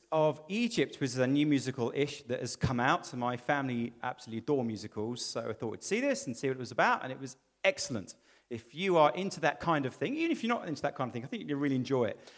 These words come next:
And I think the tickets have gone down a fifteen pounder ticket. So that's pretty cool. Dominion Theatre is actually where a church meets on a Sunday called Hillsongs. They meet there on a Sunday. They have several services,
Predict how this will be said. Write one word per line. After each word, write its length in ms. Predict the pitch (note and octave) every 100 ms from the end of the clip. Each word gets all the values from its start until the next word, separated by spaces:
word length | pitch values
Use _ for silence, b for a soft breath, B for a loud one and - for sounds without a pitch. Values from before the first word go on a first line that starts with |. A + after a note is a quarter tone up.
| -
And 100 | C3
I 60 | C#3+
think 300 | B3+ D4 G3
the 80 |
tickets 340 | - D4 - -
have 100 | D3
gone 140 | D3+
down 220 | F#3+ F3
a 20 | D3
fifteen 400 | A3+ G#3+ D#3+ D3
pounder 600 | - F3 E3+ C#3 G#2+ F2+ -
ticket. 580 | - C#4 G#3 C3 - - _ _ _ _ -
So 160 | D3+
that's 120 | C4 C4+
pretty 220 | F#3+ D3+
cool. 340 | D3+ B2 - B B -
Dominion 320 | G3+ D4+ B3+
Theatre 380 | - B3+ A#3+ -
is 80 | E3+
actually 240 | G3+ -
where 180 | F#3 F3
a 40 | E3
church 420 | - A#3 B3 -
meets 240 | E3+ D#3
on 80 | D#3
a 60 | C#3+
Sunday 320 | - F#3+ C#3+
called 180 | C#3+ B2
Hillsongs. 560 | G3+ A#3 - C3 A3+
They 140 | D#3+ D3+
meet 100 | D3
there 160 | D3
on 80 | C#3
a 40 | B2
Sunday. 380 | D#3 C#3+ C3+
They 180 | D#3 C3+
have 260 | C3 B2 -
several 360 | - D#3+ C3 B2+
services, 680 | D3 B2+ A#2+ B2 A2+ -